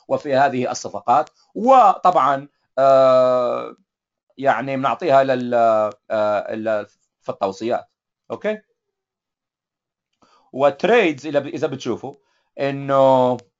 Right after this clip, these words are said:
امبارح، آه، أول امبارح أغلقنا توصية استرليني مقابل الين، وبعد ذلك هنا مية وسبعة وستين انضرب الحمد لله، وهون لساتها تقول نيو يعني جديدة،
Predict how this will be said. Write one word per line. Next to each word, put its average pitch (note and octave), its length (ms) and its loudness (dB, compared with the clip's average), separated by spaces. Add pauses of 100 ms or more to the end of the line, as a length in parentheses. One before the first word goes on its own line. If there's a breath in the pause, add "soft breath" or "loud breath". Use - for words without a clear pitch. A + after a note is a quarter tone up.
(300)
امبارح، D3+ 640 2 (520)
آه، B2 480 4
أول E3 300 2
امبارح D3 440 2
أغلقنا C#3+ 380 0
توصية C3+ 440 -4
استرليني B2 480 -6
مقابل A2+ 320 -4
الين، G#2+ 360 -6
وبعد B2 420 -2
ذلك B2 420 -2
هنا A2 640 0 (100)
مية A#2+ 420 -4
وسبعة A#2+ 320 -2
وستين A#2 440 -10
انضرب A2 460 -2
الحمد G2 300 -12
لله، F#2 280 -6 (320)
وهون B2 360 2
لساتها C3 360 -2
تقول A#2+ 380 -4
نيو A2+ 280 -2
يعني G2 240 -10
جديدة، G2 460 -10